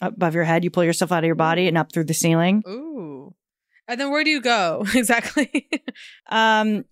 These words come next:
Speaker 1: you can
Speaker 2: I have to read my lucid dreaming book. That's kind of
Speaker 1: Yeah.
Speaker 2: for me. My dreams, since I started,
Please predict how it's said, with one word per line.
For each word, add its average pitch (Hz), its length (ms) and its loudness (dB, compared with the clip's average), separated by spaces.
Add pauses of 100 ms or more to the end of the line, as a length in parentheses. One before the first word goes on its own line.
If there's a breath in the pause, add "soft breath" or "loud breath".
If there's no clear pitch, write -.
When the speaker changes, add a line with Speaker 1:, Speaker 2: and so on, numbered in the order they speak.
(160)
Speaker 1:
you 233 240 2
can 202 800 2 (160)
Speaker 2:
I 226 100 -4
have 247 160 -2
to 269 80 -6
read 269 80 -2
my 240 100 0
lucid 220 300 -4
dreaming 208 300 0
book. 208 200 0
That's 226 200 0
kind 240 180 -2
of 214 60 0
Speaker 1:
Yeah. 196 100 0
Speaker 2:
for 202 80 0
me. 190 380 0 (320 soft breath)
My 254 140 2
dreams, 233 440 0
since 214 160 -2
I 202 100 0
started, 185 320 0